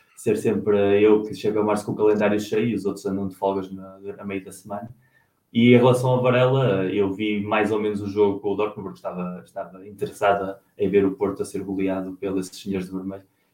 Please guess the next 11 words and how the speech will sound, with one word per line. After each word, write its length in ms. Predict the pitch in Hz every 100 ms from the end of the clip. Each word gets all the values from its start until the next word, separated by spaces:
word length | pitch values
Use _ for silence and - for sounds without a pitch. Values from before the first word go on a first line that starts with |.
| _
E 540 | 104 98 - - - - _ _
sem 300 | - - 117
Haaland, 460 | 110 107 110 110 107
a 40 |
equipa 320 | 101 95 - 107
soube 260 | - -
competir, 540 | - 107 - 117 113 120
mas, 600 | 104 92 90 87 - -
mas 280 | 98 95 95
não... 320 | 98 98 95 _
Eu, 120 | -